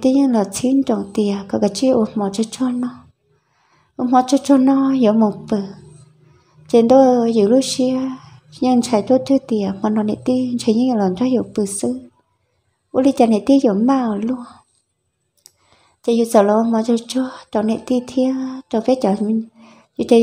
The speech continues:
chè, chè dỗ sợ lo mà cho cho, cho nè tí thia, cho mình nhập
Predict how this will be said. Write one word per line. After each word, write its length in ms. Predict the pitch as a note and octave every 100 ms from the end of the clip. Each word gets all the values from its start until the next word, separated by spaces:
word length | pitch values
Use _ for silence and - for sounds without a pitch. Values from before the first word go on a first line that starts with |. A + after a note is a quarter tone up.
| A3+ A3 A3 -
chè, 120 | A3 G#3 A2 - - _ _
chè 440 | G#3+ G#3+ G#3+ G#3 G3
dỗ 120 | G#3+ G3+
sợ 100 | A3
lo 200 | G#3+ G#3 A3
mà 100 | A3
cho 160 | A#3+ A3+
cho, 140 | B3+ C4 -
cho 280 | A3+ A3 G#3+
nè 160 | G#3+ G#3+
tí 140 | B3+ B3
thia, 220 | - B3+ C4
cho 100 | A#3
mình 160 | G3 G#3
nhập 140 | A3